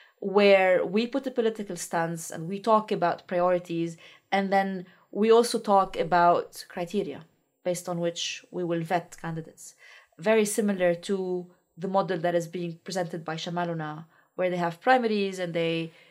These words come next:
pick their people, you know, directly from the grassroots, bottom up kind of approach.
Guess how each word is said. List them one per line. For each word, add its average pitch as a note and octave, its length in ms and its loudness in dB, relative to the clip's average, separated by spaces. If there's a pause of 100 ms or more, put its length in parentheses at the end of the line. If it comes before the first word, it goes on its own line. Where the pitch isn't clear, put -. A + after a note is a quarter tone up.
(220)
pick - 440 -4
their F#3 240 2
people, F#3 680 -2 (380)
you G3 120 -8
know, E3 300 -4 (200)
directly G#3 420 2
from F#3+ 200 -8
the F3 80 -4
grassroots, F#3 580 -4
bottom F#3 360 -4
up - 280 -6 (540)
kind F#3 220 -2
of E3+ 80 -6
approach. - 520 0